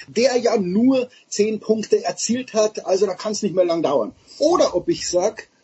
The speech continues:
äh, Steph Curry, na ja, hat dreißig Punkte, aber LeBron James natürlich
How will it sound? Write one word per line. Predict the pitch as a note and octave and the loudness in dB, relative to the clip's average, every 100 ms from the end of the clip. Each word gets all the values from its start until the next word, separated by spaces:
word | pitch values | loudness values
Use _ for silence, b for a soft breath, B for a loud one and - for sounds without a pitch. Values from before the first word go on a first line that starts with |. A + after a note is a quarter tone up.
| _ _ F3+ | _ _ -2
äh, | F3+ - | 0 0
Steph | - - - | -2 -4 0
Curry, | A#3+ B3 C4 B3+ F3 | 4 4 4 -2 -4
na | F#3 | -2
ja, | F#3 A3 G#3+ - | 0 0 -4 -4
hat | E3+ G3+ | -2 0
dreißig | F#3+ G#3 G#3 D#3 | 0 -2 -4 -2
Punkte, | G#3+ A#3+ - G#3+ | -2 0 0 -2
aber | - G3 A3+ A3 | 0 0 2 4
LeBron | G#3 F#3 F#3+ G3+ | 4 2 0 0
James | E3+ F#3 G3+ - | 0 0 0 -2
natürlich | F#3+ - - G#3+ G#3 F3+ | -6 -4 0 2 4 2